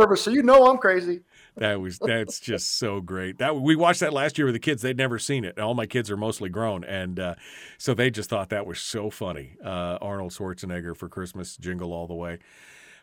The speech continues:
Speaker 2: Um, yeah, there's, uh, you know, there's so many good stories out there. My wife and I actually watched one last night on Netflix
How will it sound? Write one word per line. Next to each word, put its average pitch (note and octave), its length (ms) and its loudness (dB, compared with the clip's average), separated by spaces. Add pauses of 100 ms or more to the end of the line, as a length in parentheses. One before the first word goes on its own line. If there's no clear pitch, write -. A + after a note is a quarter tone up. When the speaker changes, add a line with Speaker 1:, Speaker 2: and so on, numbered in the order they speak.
Speaker 2:
Um, G#2 560 -2 (300)
yeah, C3 280 0 (160)
there's, D#3+ 300 -8
uh, - 280 -12
you G#3 140 -2
know, F3 240 0 (140)
there's D3 180 -2
so A3 120 0
many A3 200 0
good D3 320 -2
stories B2+ 520 -2
out E2 200 -4
there. E2+ 160 -6 (240)
My G#3+ 160 2
wife G#3+ 260 6
and F#3+ 80 4
I E3+ 100 2
actually D3+ 360 0
watched B2 360 0
one C3 160 0
last B2 300 -4
night B2 220 -2
on A2 200 -6
Netflix A2+ 600 -6